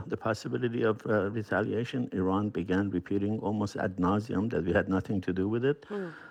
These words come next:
Speaker 1: Uh, Iran's proxies, uh, particularly in Iraq, declared that they will stop the attacks. So there was, uh, contrition, there was, uh,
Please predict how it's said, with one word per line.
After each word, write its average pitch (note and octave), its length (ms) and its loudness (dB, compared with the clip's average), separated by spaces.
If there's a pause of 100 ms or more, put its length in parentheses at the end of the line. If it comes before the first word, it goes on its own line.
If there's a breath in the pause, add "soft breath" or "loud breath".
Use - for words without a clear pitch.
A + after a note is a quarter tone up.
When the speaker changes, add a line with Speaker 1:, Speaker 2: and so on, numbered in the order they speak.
(100)
Speaker 1:
Uh, F#2 200 4
Iran's F#2+ 400 6
proxies, A2 760 0
uh, F#2+ 200 0 (300 loud breath)
particularly G2+ 720 2
in G2+ 280 0
Iraq, G2 560 2
declared G#2 460 4
that E2 140 -2
they E2 80 4
will F2+ 400 2
stop - 400 0
the F2+ 120 2
attacks. A#2 520 -2 (220 loud breath)
So A2 160 4
there G#2+ 220 6
was, B2+ 420 4 (280)
uh, F#2 120 4
contrition, G2 680 0
there F#2 180 4
was, G2 340 0 (520 loud breath)
uh, F2+ 360 4